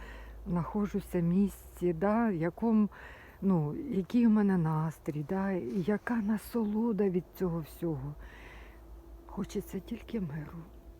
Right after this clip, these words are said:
І давайте робити все, що в наших силах і понад наші сили. Бо стерла була я там відео інше, ну, виставляла перед цим відео,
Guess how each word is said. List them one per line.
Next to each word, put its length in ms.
І 60
давайте 420
робити 400
все, 380
що 220
в 60
наших 380
силах 360
і 160
понад 400
наші 300
сили. 360
Бо 500
стерла 380
була 300
я 140
там 360
відео 480
інше, 460
ну, 220
виставляла 600
перед 300
цим 220
відео, 440